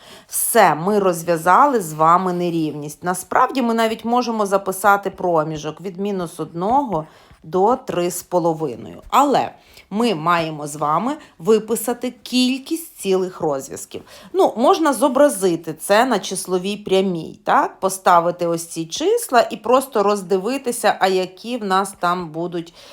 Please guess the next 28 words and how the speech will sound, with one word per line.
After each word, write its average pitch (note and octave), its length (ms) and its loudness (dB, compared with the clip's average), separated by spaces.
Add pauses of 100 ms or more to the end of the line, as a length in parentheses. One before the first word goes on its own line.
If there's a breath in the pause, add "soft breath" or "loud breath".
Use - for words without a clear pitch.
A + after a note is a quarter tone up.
(220 loud breath)
м, E3 580 -4
числа F#3 480 -2
поміж F3+ 680 -2
ними, C3+ 500 -10
так? B3+ 380 2
<clears throat> C4+ 140 2 (1800 loud breath)
Дивимося, F#3+ 600 4
тут A#3+ 300 -2
в F#3+ 40 -4
нас E3+ 140 0
десь E3 220 -6
три - 260 -2
з - 100 -6
половиною. E3+ 720 -2
Зверніть G#3+ 500 -2
увагу, E3+ 480 4 (280 loud breath)
в F#3 40 -6
нас G3+ 220 2
нерівність G3 600 -2
не F#3 180 0
строга, G#3 800 4 (240 loud breath)
дужечка F#3 640 2
в F3 60 -4
нас E3+ 240 -2
квадратна, F3+ 760 2
точечки G3 600 -2
нам F3 260 0
належать. C#3+ 600 -2